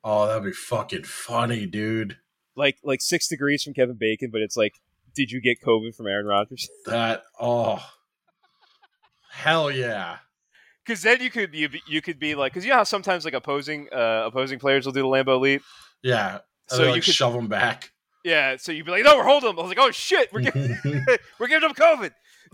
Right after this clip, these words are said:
Speaker 2: Uh, that's a, that's a good bit. Uh, <laughs> fuck, it's a stupid shit. Uh, you
Speaker 1: It
Speaker 2: know.
Speaker 1: always is, man.
Speaker 2: <sighs>
Speaker 1: It always fucking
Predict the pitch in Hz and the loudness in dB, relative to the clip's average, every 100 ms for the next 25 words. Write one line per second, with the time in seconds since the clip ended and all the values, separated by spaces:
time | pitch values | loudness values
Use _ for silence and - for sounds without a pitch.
0 | 131 - _ _ _ _ _ _ 107 110 | -20 -20 _ _ _ _ _ _ 0 4
1 | 107 104 101 98 _ - - 131 117 110 | 4 4 2 0 _ -12 -6 2 4 4
2 | 127 113 101 90 92 92 _ - 120 117 | 0 0 -6 -2 -4 -4 _ -2 2 4
3 | 113 - - - - - - - - 131 | 4 2 -2 -4 -8 -20 -18 -14 -14 -16
4 | _ _ _ - - - - - - _ | _ _ _ -12 -12 -12 -20 -20 -20 _
5 | _ - - _ - - 98 92 - - | _ -20 -20 _ -20 -8 -6 -4 -6 -4
6 | - - - 95 92 - - 98 87 _ | -6 -6 -6 -6 -6 -10 -6 -6 -6 _
7 | _ _ _ - 160 101 - 110 123 123 | _ _ _ 0 0 0 -2 -2 2 4
8 | 123 120 127 107 101 101 98 92 - _ | 4 2 2 2 -4 -4 -4 -6 -10 _
9 | _ _ _ _ _ _ - - - - | _ _ _ _ _ _ -16 -14 -14 -16
10 | - - _ _ - - 98 104 113 104 | -20 -20 _ _ -20 -10 -6 -4 -4 -6
11 | - - - 95 - 90 92 | -12 -18 -12 -10 -10 -14 -16